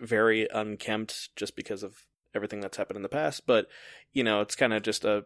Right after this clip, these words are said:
big tuft of hair, just, uh, tough brown hair. Uh, has a s-, tiny little soul patch,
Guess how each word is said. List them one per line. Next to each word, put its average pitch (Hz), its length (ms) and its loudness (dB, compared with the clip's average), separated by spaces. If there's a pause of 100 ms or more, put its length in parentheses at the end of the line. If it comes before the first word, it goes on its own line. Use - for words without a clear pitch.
(120)
big 113 240 0
tuft - 320 -2
of 110 120 -2
hair, 92 420 0 (200)
just, - 300 -8
uh, 92 180 0
tough - 280 -2
brown 98 260 2
hair. 90 400 -4 (580)
Uh, 95 460 0 (220)
has 113 200 -4
a 110 40 -4
s-, - 160 0
tiny 143 280 0
little 131 240 2
soul 120 320 4
patch, 117 680 0